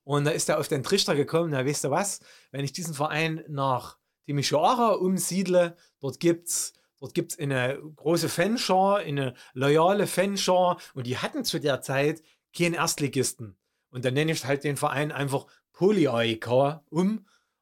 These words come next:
und gebe der Stadt wieder einen Erstligisten. So. Und ja, zwo-, zweitausendzwei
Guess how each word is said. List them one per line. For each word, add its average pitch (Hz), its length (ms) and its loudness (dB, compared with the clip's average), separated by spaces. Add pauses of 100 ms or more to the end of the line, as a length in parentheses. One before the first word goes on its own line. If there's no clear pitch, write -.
(180)
und 135 380 -8
gebe 185 160 0
der 143 180 0
Stadt 151 360 -2
wieder 151 180 2
einen 156 120 -4
Erstligisten. 127 800 -4
So. 113 340 -4 (340)
Und 143 380 0 (500)
ja, 165 200 0
zwo-, 165 200 -4
zweitausendzwei 165 880 0